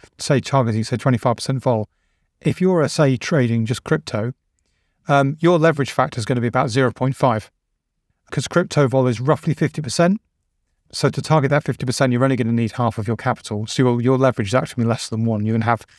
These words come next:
you know, only, only half your fund is gonna be exposed to, to, to the thing you're trading. Um, if on the other hand, you're trading, yeah, say front euro dollar contracts, which have a very low risk, um, then your leverage is gonna be significantly higher. You know,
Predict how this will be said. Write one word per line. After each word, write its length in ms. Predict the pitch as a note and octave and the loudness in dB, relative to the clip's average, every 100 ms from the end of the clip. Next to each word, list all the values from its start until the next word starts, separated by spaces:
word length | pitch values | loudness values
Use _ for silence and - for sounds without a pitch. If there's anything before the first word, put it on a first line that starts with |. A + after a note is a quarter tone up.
| _ _ - | _ _ -4
you 100 | B2 | 0
know, 140 | A#2 | 2
only, 220 | B2 B2+ - | 0 -2 -2
only 220 | B2+ A2+ | -2 0
half 280 | A2 C3 - | 2 0 0
your 120 | A2+ | -4
fund 360 | - B2+ A2 A2 | 0 0 2 -2
is 100 | A#2 | -4
gonna 140 | - A2+ | -4 -2
be 80 | B2+ | -2
exposed 480 | - C3 A#2 - | 0 0 0 -2
to, 240 | - A2 G#2 | -4 -4 -4
to, 140 | - - - | -10 -16 -10
to 120 | A2 | -4
the 240 | A2 A2 | -2 -2
thing 200 | G#2 A#2+ | -2 -2
you're 100 | A2 | -2
trading. 360 | G#2+ B2 G#2+ G#2 _ _ _ _ _ _ _ - | -2 -2 -2 -8 _ _ _ _ _ _ _ -2
Um, 220 | B2+ C3+ | 0 2
if 140 | F3+ F3+ | 2 4
on 80 | D#3+ | 4
the 80 | |
other 140 | C#3+ A#2+ | 4 2
hand, 100 | C3+ | 2
you're 80 | B2+ | 0
trading, 320 | D3 B2+ A#2 | 0 0 0
yeah, 220 | D#3 D#3 - _ | 0 -2 -10 _
say 320 | - B2 A#2 - - | -4 -2 -2 -4 -6
front 300 | - C3+ C3+ | -2 0 2
euro 180 | D3+ | 2
dollar 160 | B2+ A2 | 2 0
contracts, 640 | - G#2+ - A#2 D#3 - - | -2 -2 -2 -4 -6 -12 -12
which 100 | D3 | -4
have 140 | B2+ A2+ | -2 -2
a 60 | |
very 320 | A2 C3+ D3 | 0 2 2
low 160 | A#2 G#2+ | 2 0
risk, 340 | G#2+ - - _ _ _ _ _ _ C3+ | -2 -6 -10 _ _ _ _ _ _ -2
um, 260 | A2+ A#2 | 0 2
then 180 | B2 B2+ | 2 2
your 180 | C3 A#2+ | 2 2
leverage 300 | C3 A2+ A#2 | 2 2 -2
is 80 | A2+ | 0
gonna 180 | B2 A#2 | 0 0
be 100 | A2+ | -2
significantly 640 | - A2+ A#2+ - A2+ A#2 | -4 -4 -4 -4 -4 0
higher. 340 | C3+ C#3 D#2+ _ _ _ _ _ _ _ _ _ _ _ - | 0 -2 -4 _ _ _ _ _ _ _ _ _ _ _ -2
You 120 | D3+ C3+ | 2 2
know, 200 | C3 | 2